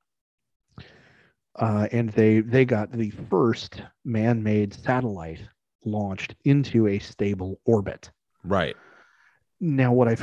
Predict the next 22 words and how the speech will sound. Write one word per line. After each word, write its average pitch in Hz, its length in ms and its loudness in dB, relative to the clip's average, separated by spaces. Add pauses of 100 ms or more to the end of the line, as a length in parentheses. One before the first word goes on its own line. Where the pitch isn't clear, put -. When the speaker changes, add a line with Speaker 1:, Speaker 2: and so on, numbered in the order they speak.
Speaker 1:
what 131 180 0
I 101 60 -2
found 110 380 -4
out 165 260 4
in 123 100 2
doing 110 180 0
my 101 80 -8
research 107 400 -6
for 104 120 -10
this 98 180 -4
episode 127 440 2
is, 110 340 0 (420)
uh, 113 180 0
the 104 140 -2
Russians 139 640 0
heard 101 640 0 (160)
that 120 240 0
von 101 360 -6
Braun 117 720 2 (320)
was 120 240 4
getting 95 380 -4
close, - 840 -4